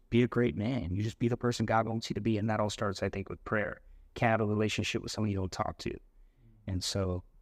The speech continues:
I think, unfortunately, um, people don't pray enough. I think in schools,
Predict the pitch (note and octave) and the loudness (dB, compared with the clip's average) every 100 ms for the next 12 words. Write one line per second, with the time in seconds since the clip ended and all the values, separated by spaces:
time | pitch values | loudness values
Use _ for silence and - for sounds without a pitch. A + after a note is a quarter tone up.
0 | - F#2+ G#2 A2 - D#3+ D3+ - G2+ F#2 | -8 -2 0 0 2 4 4 4 0 2
1 | F#2 G#2 - - - - - - F2 E2+ | 0 -4 -14 -20 -20 -20 -12 -4 -2 -2
2 | E2+ - - A2+ G2+ E2+ - G2 F2+ E2 | -4 -8 0 2 2 0 -2 0 0 0
3 | D2+ - F2+ G2 F#2 F2 - C3 C3 C3+ | -4 -6 -4 -2 -2 -2 0 4 4 2
4 | C3 - - | -2 -8 -10